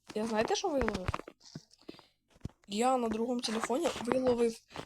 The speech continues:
рибу. Е, не пам'ятаю, як вона називається, чи риба-бабочка, коротше, вона називалась. Ні, не бабочка.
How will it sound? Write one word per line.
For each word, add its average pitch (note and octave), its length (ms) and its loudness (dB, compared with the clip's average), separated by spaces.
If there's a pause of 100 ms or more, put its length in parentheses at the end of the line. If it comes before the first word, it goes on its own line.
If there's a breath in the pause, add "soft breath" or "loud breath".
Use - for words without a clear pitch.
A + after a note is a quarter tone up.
(160)
рибу. A#3 760 4 (1400)
Е, G#3 420 8 (640)
не B3+ 120 -18
пам'ятаю, C#4+ 240 4
як C4 100 6
вона B3+ 120 4
називається, B3+ 680 4
чи - 160 8
риба-бабочка, C4+ 840 8
коротше, B3+ 300 6
вона A3+ 120 4
називалась. G#3+ 600 8 (280 soft breath)
Ні, A3 120 8
не A3+ 120 10
бабочка. A#3 580 6